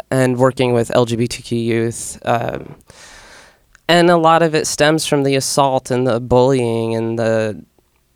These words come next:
all the strife that came from being a part of the, being gay. Um, yeah. So, I mean, if, if it had to be between the two, definitely victim.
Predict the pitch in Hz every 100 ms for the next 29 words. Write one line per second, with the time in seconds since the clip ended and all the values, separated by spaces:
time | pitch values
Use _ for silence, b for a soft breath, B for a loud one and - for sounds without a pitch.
0 | _ _ _ _ _ _ 139 143 135 -
1 | - 131 123 - 110 - 139 131 131 -
2 | 117 113 110 113 117 - _ - 131 123
3 | 117 113 117 - - 131 120 - 131 120
4 | 117 117 - 131 147 135 131 131 120 -
5 | _ _ - 117 143 113 - - - -
6 | 117 117 123 120 - _ _ - 139 123
7 | 120 - _ _ b b b - 151 156
8 | 165 147 139 139 - - 156 143 120 123
9 | 131 151 156 156 151 156 156 - 143 123
10 | 104 - - 113 - - 113 120